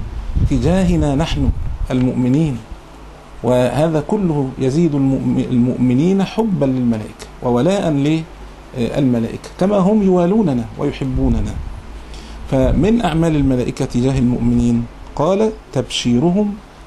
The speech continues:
المؤمنين". تبشيرهم المؤمنين، يعني، آه،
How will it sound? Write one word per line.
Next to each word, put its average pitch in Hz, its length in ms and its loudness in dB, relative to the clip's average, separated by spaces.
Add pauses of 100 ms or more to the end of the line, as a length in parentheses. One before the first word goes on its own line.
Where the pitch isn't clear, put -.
المؤمنين". 117 560 0 (1080)
تبشيرهم 147 720 0 (120)
المؤمنين، 117 520 -2 (160)
يعني، 131 300 0 (760)
آه، 123 100 -6